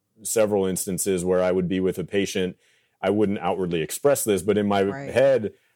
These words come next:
Speaker 1: I had animosity towards the patient for taking too much time or not getting to the
Speaker 2: Mm.
Speaker 1: point. I had
Speaker 2: Yeah.
Speaker 1: three other patients wor-, you know, waiting for me. You know,
Speaker 2: Yeah.
Speaker 1: that was a huge red flag.
Speaker 2: Mm.
Speaker 1: You know, there, almost every morning I would be in my car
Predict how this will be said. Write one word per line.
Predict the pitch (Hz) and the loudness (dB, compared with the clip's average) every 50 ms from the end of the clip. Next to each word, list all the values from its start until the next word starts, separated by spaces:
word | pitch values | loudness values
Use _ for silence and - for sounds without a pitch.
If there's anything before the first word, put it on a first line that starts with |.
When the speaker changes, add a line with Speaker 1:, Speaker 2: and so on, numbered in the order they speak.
| _ - | _ -2
Speaker 1:
I | 110 110 107 | 2 2 4
had | 101 117 113 117 | 4 4 2 2
animosity | 117 117 113 110 117 120 127 - 131 110 101 | 2 2 2 0 0 0 0 0 0 0 0
towards | 92 - 110 104 90 | 2 2 2 2 2
the | 101 92 | 0 -2
patient | - 123 131 123 - 127 107 92 | 0 0 0 2 0 0 -2 -2
for | - 113 107 104 101 95 | 0 2 2 2 2 0
taking | 98 - - 123 110 113 110 | -2 -4 -4 -4 -4 -4 -4
too | 101 117 | -4 -4
much | 113 98 - - | -6 -6 -8 -8
time | - 117 113 113 113 107 101 95 92 | -8 -4 -2 0 0 0 0 2 2
or | 92 90 - - _ - | 0 0 -2 -4 _ -6
not | 110 120 - - | -4 -4 0 2
getting | 110 107 110 101 | 2 2 2 0
to | - 107 | 0 0
the | 95 92 | 0 0
Speaker 2:
Mm. | 151 151 | 0 -2
Speaker 1:
point. | 147 127 123 123 117 113 101 95 95 - _ _ _ _ - | 0 0 2 2 2 2 0 -2 -4 -8 _ _ _ _ -8
I | 165 127 95 | -4 0 0
had | 107 101 | 0 0
Speaker 2:
Yeah. | 87 - | 0 0
Speaker 1:
three | 117 123 | 2 2
other | 120 110 110 95 | 2 2 2 0
patients | - 123 120 - - 113 98 107 | 0 0 0 0 -2 -6 -4 0
wor-, | 113 120 117 117 | 0 0 0 0
you | 110 | 0
know, | 110 110 | 0 2
waiting | 113 117 120 117 117 110 | 4 2 2 0 -2 -4
for | - - 113 104 101 | -4 -2 -2 -2 0
me. | 98 95 92 87 82 92 - 101 | 0 -2 -2 -2 -4 -6 -8 -6
You | 104 | -4
know, | 101 | 0
Speaker 2:
Yeah. | 101 | 0
Speaker 1:
that | 107 110 110 | 2 2 2
was | 107 98 | 2 0
a | 107 | 0
huge | 87 113 120 107 95 | 0 0 0 0 2
red | 110 107 101 87 | 2 2 2 2
flag. | - 120 104 101 98 92 87 80 76 73 - _ _ - - | 0 2 2 4 4 2 0 -2 -4 -6 -12 _ _ -14 -12
Speaker 2:
Mm. | 180 175 104 | -10 -8 -4
Speaker 1:
You | 101 101 | -2 0
know, | 98 | 2
there, | 101 101 107 98 92 | 2 2 2 0 -2
almost | 95 107 113 120 120 107 - - | 0 2 2 4 4 2 2 2
every | 139 117 117 113 | 0 0 2 2
morning | 110 113 117 123 123 117 110 101 98 | 2 2 2 2 2 0 0 0 0
I | 95 95 | 2 2
would | 95 95 95 92 90 87 | 2 2 2 0 0 -2
be | 90 101 98 | -2 -2 -2
in | 98 98 | -2 -2
my | 98 92 85 | -2 -4 -4
car | - 107 110 110 107 104 101 95 85 - | 0 2 2 4 4 4 2 2 0 -4